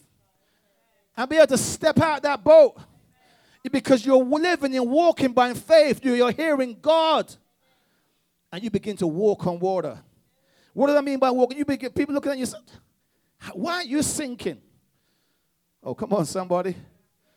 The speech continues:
What, you beg, and then they start hating on you. That's the dead people. You better get back in this boat. Start distracting you. The storm comes. Are you hearing me? To sink you.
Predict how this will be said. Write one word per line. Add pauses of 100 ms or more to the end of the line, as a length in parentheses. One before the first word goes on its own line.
(800)
What,
you
beg,
and
then
they
start
hating
on
you. (960)
That's
the
dead
people. (1400)
You
better
get
back
in
this
boat. (1300)
Start
distracting
you.
The
storm
comes.
Are
you
hearing
me? (580)
To
sink
you.